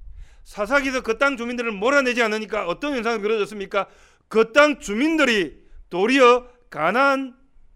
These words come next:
땅에 들어온 이스라엘 백성들을 다스립니다. 그들의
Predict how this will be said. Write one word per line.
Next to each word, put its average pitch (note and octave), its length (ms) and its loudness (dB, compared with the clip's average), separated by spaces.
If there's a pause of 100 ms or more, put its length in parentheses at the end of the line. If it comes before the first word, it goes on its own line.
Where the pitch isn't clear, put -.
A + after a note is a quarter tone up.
(160)
땅에 C4+ 320 0
들어온 F#3 420 -6 (280)
이스라엘 A3+ 420 -6
백성들을 F#3+ 520 -12
다스립니다. C3+ 600 -18 (3000)
그들의 G#3+ 440 0